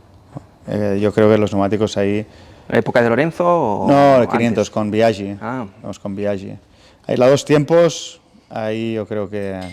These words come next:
Speaker 1: de ir con otra marca de neumáticos hubiéramos
Speaker 2: Pero
Speaker 1: hecho
Speaker 2: este año ha pasado algo también con los
Speaker 1: bastante mejor.
Speaker 2: neumáticos un poco raro, ¿no? A final de
Speaker 1: Bueno, al
Speaker 2: temporada.
Speaker 1: final que un, a veces tú tienes ahí diez neumáticos, siempre hay uno que a lo mejor no va tan bien,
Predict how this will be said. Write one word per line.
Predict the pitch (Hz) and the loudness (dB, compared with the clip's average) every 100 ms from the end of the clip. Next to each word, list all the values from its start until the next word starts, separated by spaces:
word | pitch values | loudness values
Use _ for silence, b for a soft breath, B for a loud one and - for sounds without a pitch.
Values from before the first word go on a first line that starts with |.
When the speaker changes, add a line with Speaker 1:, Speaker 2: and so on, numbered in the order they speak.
| 98 | -6
Speaker 1:
de | 107 110 | 0 0
ir | 117 | 0
con | - 120 | -2 -2
otra | 110 | -2
marca | 107 101 | -2 -2
de | 104 | -4
neumáticos | 98 101 104 110 | -6 -6 -8 -8
hubiéramos | 101 95 92 | -8 -10 -10
Speaker 2:
Pero | - | -4
Speaker 1:
hecho | 127 | -2
Speaker 2:
este | - | -2
año | 113 | -4
ha | 220 | -4
pasado | 262 107 | -4 -4
algo | 104 107 | -4 -4
también | 107 107 | -4 -6
con | 110 | -6
los | |
Speaker 1:
bastante | 104 | -4
mejor. | 104 98 | -4 -6
Speaker 2:
neumáticos | 107 107 - | -6 -8 -10
un | 117 | -14
poco | - | -12
raro, | 98 101 104 | -10 -10 -10
¿no? | 131 | -10
A | |
final | - 120 | -10 -10
de | 107 | 0
Speaker 1:
Bueno, | 165 151 | 4 6
al | 147 | 6
Speaker 2:
temporada. | 113 127 131 | 4 4 4
Speaker 1:
final | |
que | 156 143 131 135 - - | 6 6 4 0 -6 -6
un, | 139 143 | -4 -2
a | 127 | 0
veces | 127 143 - - | 0 0 -4 -4
tú | 135 123 131 - | -2 -2 -6 -8
tienes | 127 120 120 123 | -4 -2 0 0
ahí | 117 | -2
diez | 113 117 | 0 0
neumáticos, | 117 117 117 117 127 123 - | 0 0 0 0 0 -2 -10
siempre | - 143 139 123 120 | 0 0 2 2 2
hay | 123 | 2
uno | 147 147 | -2 -2
que | |
a | 117 | 0
lo | |
mejor | 107 107 110 | -2 0 0
no | 110 | 2
va | 101 | 0
tan | 95 87 | -2 -6
bien, | 82 | -12